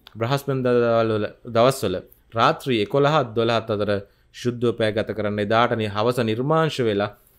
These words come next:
එක්වරු ශීලයේ රකින්න නම් තව වඩා හොඳයි. භාවනාවක් ආකාරයෙන් ශුද්ධ පැය ගත කරන්න. ඒ ටික කරන් යන්න. ඒ වගේම මම මේ හැමෝටම විශේෂ වූ පිළිවෙත්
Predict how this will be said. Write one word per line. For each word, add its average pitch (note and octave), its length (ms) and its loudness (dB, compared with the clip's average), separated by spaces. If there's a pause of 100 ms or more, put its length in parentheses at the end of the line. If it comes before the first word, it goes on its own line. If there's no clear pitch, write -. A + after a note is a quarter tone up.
(280)
එක්වරු C#3 420 2
ශීලයේ B2 280 2
රකින්න A2+ 260 0
නම් G#2+ 120 -4
තව A2 180 0
වඩා G#2 300 0
හොඳයි. G2+ 300 -2 (520)
භාවනාවක් B2 500 2
ආකාරයෙන් A2+ 380 0
ශුද්ධ A2 280 -4
පැය G#2+ 160 0
ගත G#2 180 -4
කරන්න. A#2+ 400 -4 (520)
ඒ B2+ 120 2
ටික A2+ 240 -4
කරන් G#2+ 240 0
යන්න. B2+ 160 0
ඒ E3+ 80 4
වගේම F#3+ 240 4
මම F#3 180 4
මේ D3 180 2 (160)
හැමෝටම D3 540 2 (360)
විශේෂ D#3 380 0
වූ E3+ 100 2
පිළිවෙත් C#3 420 4